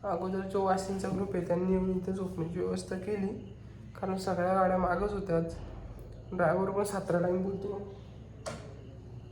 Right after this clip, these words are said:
"इधर रुका, उधर रुका", डुलक्या देऊन गाडी चालवत होता दर्यापर्यंतच्या रोडमध्ये. नको हैराणी झालेली,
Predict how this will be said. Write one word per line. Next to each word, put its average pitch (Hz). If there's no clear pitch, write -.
"इधर 190
रुका, 185
उधर 185
रुका", 185
डुलक्या 190
देऊन 185
गाडी 180
चालवत 185
होता 165
दर्यापर्यंतच्या 165
रोडमध्ये. 165
नको 196
हैराणी 165
झालेली, 175